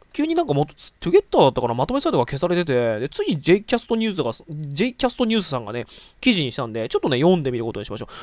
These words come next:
う。ていうか、契約解除されて、ティーエムジー？なんか卵かけご飯？あ、なんか、あ、違うわ。ティーエムジーだから卵混ぜご飯か。ね、あ、ち-、違いますね。すいません。失礼しました。これ、ティーエムジーっていう配送業者があるんですけど、こ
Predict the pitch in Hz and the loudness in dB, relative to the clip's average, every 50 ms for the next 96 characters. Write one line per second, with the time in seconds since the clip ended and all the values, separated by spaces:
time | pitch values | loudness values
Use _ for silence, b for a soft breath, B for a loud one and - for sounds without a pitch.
0 | B B - 311 196 165 B B B B B - 339 381 370 349 330 370 359 269 | B B 4 8 10 8 B B B B B 6 8 8 8 8 6 6 4 4
1 | 185 170 151 131 127 - 143 135 127 120 107 - - _ 240 240 240 233 233 190 | 4 4 4 4 4 6 6 6 6 6 4 0 -4 _ 0 0 2 2 2 2
2 | 175 135 117 127 180 - - - 156 135 131 - 180 160 165 165 165 165 160 - | 2 4 4 2 -2 -4 -6 -6 -2 -2 0 0 2 2 2 2 2 0 0 -2
3 | - - - 160 151 165 151 160 135 117 127 262 - - - 95 104 175 170 156 | -4 -6 -6 -2 -2 2 2 2 2 2 0 -2 -4 -12 -14 -10 -6 -6 -2 -2
4 | 180 190 156 139 139 135 - - 160 - - - - 180 139 110 - - - 240 | -2 2 2 2 2 2 -2 -8 -10 -10 -10 2 4 4 4 4 0 -2 -2 0
5 | 247 233 240 240 233 208 202 208 156 - 110 110 - - 190 214 202 156 143 156 | 2 2 2 0 0 -2 0 0 2 2 2 0 0 0 0 0 2 2 2 2
6 | 214 208 208 151 120 - 90 b b b b b 143 139 127 - 143 156 - - | 2 2 2 0 0 -2 -6 b b b b b 0 0 2 2 0 -2 -2 -6
7 | - 156 - 170 156 143 135 131 120 151 - - 139 127 120 127 95 98 120 135 | -2 4 4 6 6 4 0 -2 -4 -4 -4 -4 -4 -4 -6 -6 -6 -8 -8 -8
8 | - - 156 120 - 107 101 - - - 156 135 120 - 180 196 202 208 208 202 | -4 -4 -4 -4 -4 -6 -12 -12 -8 -4 -4 -4 -4 -4 -4 -2 -2 -2 -2 0
9 | 180 190 147 110 120 - - 147 - 156 151 151 160 127 120 104 127 185 160 123 | -2 -2 -2 -2 -4 -4 -4 -4 -4 -2 -2 -2 -2 -2 0 -2 -2 -2 -2 -6
10 | 101 - - - 208 240 190 B | -10 -10 -8 -4 2 2 2 B